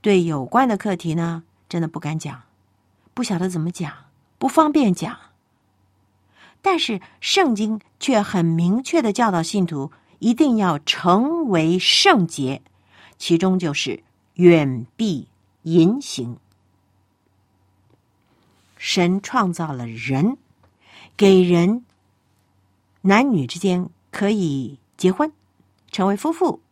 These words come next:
而这个重要点上就是夫妻之间才能够有的行为，是在夫妻以外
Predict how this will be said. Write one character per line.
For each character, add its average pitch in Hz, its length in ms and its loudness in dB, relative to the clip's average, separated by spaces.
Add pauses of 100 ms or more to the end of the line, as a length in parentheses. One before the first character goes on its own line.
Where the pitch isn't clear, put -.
(640)
而 202 340 4 (560)
这 349 280 4
个 170 240 -2 (380)
重 233 400 4
要 202 300 2
点 131 460 -2
上 147 340 0
就 175 140 -2
是 151 320 -6 (160)
夫 440 360 6
妻 311 220 2
之 247 160 -2
间 220 260 0 (240)
才 185 480 0
能 190 280 2
够 202 300 -2
有 165 220 2
的 175 120 -4
行 165 260 -4
为， 143 240 -6 (1000)
是 214 240 0
在 196 200 2
夫 240 180 -4
妻 220 240 -4
以 151 80 -4
外 151 300 -6